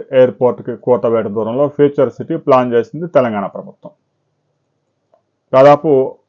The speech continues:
అరవై వేల ఎకరాల్లో ఫ్యూచర్ సిటీ నిర్మిస్తూ ఉన్నారు. రోడ్లు, అంతర్గత రోడ్లు అయితే తెలంగాణ ప్రభుత్వం వేస్తుంది.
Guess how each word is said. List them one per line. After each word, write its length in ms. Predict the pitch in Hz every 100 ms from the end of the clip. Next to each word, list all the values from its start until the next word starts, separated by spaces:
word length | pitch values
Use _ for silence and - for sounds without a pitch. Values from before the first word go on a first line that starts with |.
| _ -
అరవై 260 | 131 135 127
వేల 220 | 139 156
ఎకరాల్లో 600 | 131 113 101 101 104 131 - _
ఫ్యూచర్ 320 | 147 147 127
సిటీ 260 | 110 104 147
నిర్మిస్తూ 480 | 123 104 104 104 107
ఉన్నారు. 320 | 110 123 - _ _ _ _ _ _ _ _
రోడ్లు, 380 | - 156 151 131 - -
అంతర్గత 440 | 135 143 139 131
రోడ్లు 260 | 127 123 117
అయితే 380 | 117 135 120 110
తెలంగాణ 380 | 120 113 113
ప్రభుత్వం 480 | 101 107 104 104 107
వేస్తుంది. 400 | 104 - - 117